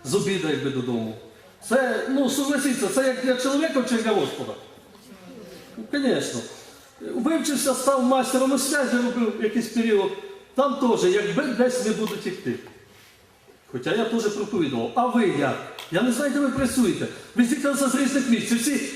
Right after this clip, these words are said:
кременчуцькі, ні? Є заїжджі. Ну ви теж десь працюєте. Ви пенсію носите. Як ви? Для Бога чи як для чоловіка? Це одна думка. І друга думка.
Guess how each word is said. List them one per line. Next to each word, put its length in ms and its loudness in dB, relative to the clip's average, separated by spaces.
кременчуцькі, 680 2
ні? 400 0
Є 200 2
заїжджі. 520 -2
Ну 80 4
ви 100 4
теж 180 2
десь 260 2
працюєте. 600 0
Ви 100 2
пенсію 460 2
носите. 420 2
Як 340 2
ви? 200 0
Для 160 2
Бога 420 2
чи 60 2
як 140 0
для 100 2
чоловіка? 400 2
Це 60 4
одна 220 2
думка. 320 0
І 60 2
друга 320 2
думка. 380 0